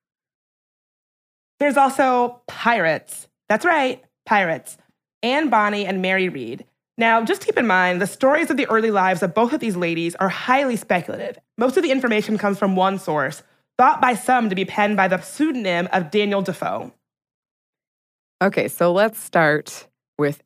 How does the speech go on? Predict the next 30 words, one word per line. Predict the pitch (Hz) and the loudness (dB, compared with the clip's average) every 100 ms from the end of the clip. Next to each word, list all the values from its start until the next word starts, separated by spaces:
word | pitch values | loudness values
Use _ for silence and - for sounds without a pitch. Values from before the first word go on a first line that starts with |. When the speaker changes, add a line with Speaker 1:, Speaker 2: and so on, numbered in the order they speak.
| 143 | -6
Speaker 2:
Anne | 143 135 131 123 - | -4 -2 -4 -8 -10
Bonny. | 175 107 - - - - - _ _ _ - | -4 -2 -4 -8 -14 -16 -18 _ _ _ -6
She | 202 | 0
was | 196 185 | 0 0
born | 185 208 | 2 2
in | 247 | 2
Ireland | 226 180 175 180 196 233 | 2 2 2 2 0 -2
in | 180 170 175 - | -2 -2 -4 -8
sixteen | - 175 - 196 196 | -6 -6 -6 -4 -2
ninety-eight, | 196 165 175 175 131 156 - - | -2 -2 0 -2 -4 -8 -12 -8
and | 156 147 147 151 147 - _ - | -4 -2 -2 -2 -4 -10 _ -12
she | - | -2
was | 180 | 0
the | 170 | 0
baby | 165 180 196 202 | 0 2 2 0
of | 165 | 0
an | |
affair | 160 - 165 160 | -2 2 2 2
between | 160 160 | 0 -4
her | 160 | -4
father | 151 - 156 147 147 | -2 2 4 4 2
and | 135 143 | 0 -4
his | 160 165 151 147 143 - _ | -2 0 2 0 -2 -8 _
former | 185 170 147 | 0 2 2
wife, | 139 135 135 - - 160 | 2 2 0 -4 -8 -4
who | 151 143 143 127 | 0 0 0 -2
left | 147 147 143 - | 0 0 -2 -2
after | 151 139 151 135 135 | -2 -2 -2 -2 -2
this | 143 139 | -2 -4
incident, | 160 156 139 120 101 | -4 -4 -4 -6 -8